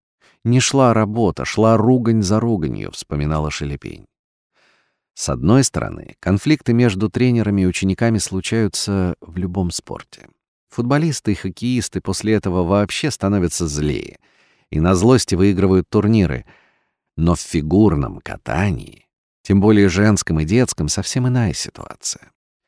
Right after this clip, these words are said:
Разборка сорокашестилетнего тренера и пятнадцатилетней ученицы на языке рабочих Уралвагонзавода выглядит как минимум странно, как максимум просто ломает неокрепшую психику.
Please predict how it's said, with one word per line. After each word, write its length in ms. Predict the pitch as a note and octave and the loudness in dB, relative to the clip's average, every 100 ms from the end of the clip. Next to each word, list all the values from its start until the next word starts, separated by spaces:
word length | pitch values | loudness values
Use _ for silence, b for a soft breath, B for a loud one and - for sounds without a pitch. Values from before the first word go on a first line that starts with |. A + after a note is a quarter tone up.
| _ _ _ - | _ _ _ -4
Разборка 640 | G#2 A#2 G#2+ D3 C#3+ B2 | 2 2 4 2 4 2
сорокашестилетнего 1160 | - A#2+ A#2+ C3 - A#2+ - A#2 A#2 A2 G#2+ G#2 | 2 2 2 0 0 -2 0 2 2 2 2 2
тренера 460 | - A#2 G#2+ G2 G2 | 2 4 4 4 2
и 40 | |
пятнадцатилетней 920 | G2+ - G#2 F#2+ F#2 G#2+ G#2 G2+ F#2+ | 0 0 0 0 -2 0 0 2 2
ученицы 560 | F#2 - A#2+ B2+ - D2+ | 2 2 0 0 -2 -2
на 100 | D2+ | 0
языке 380 | E2 G2 - A2+ | 2 0 0 2
рабочих 540 | G2+ A2 G#2 F#2+ - | 4 2 0 -2 0
Уралвагонзавода 1120 | G#2 G#2+ F2+ F#2+ G2 G2 E2 F2+ G2+ C#3 F2+ | 2 4 4 0 2 2 2 2 2 2 2
выглядит 500 | D#2+ A2+ G#2 F#2+ F#2 | 2 2 2 2 0
как 220 | - G2 - | -2 -4 0
минимум 400 | A2 G#2 G2+ G2 | 2 4 4 2
странно, 680 | - - A#2 C#2+ - D2+ - _ _ _ - | 0 -2 -2 -2 -6 -14 -20 _ _ _ -10
как 220 | - - | -8 0
максимум 680 | D#2+ - - - - - - _ _ | 2 2 0 -6 -8 -12 -18 _ _
просто 340 | C3+ C3+ - | 0 0 0
ломает 500 | G2 E2+ G2 G2+ F#2+ | 0 2 2 0 -2
неокрепшую 640 | E2 D2 - A#1 - - G1+ | -4 -6 -6 -10 -10 -12 -12
психику. 580 | - - - - - | -12 -14 -14 -18 -18